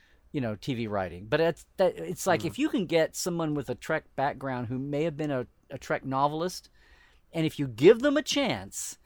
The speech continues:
Speaker 1: you know, with support to turn the corner, like, like the actors who become directors,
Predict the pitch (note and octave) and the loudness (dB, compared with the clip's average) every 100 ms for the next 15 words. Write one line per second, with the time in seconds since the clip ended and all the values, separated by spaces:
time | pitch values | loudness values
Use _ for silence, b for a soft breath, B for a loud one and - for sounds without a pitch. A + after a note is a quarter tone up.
0 | _ _ _ - E3+ D#3+ D#3 D#3 - C#3+ | _ _ _ -2 2 4 2 0 -2 -6
1 | - A3 A2+ - - - F#3+ F#3 G3 - | -4 0 0 -2 -16 -8 -6 -4 -4 -8
2 | - G#3+ C3+ C#3 D#3+ - C#3+ D3 - D3 | -6 -2 -2 0 0 -2 -2 -2 0 0
3 | E3 - C#3 - C3+ - C#3+ C3+ C#3+ - | 0 0 -6 -4 -6 -6 -6 -2 -4 -6
4 | - - | -16 -18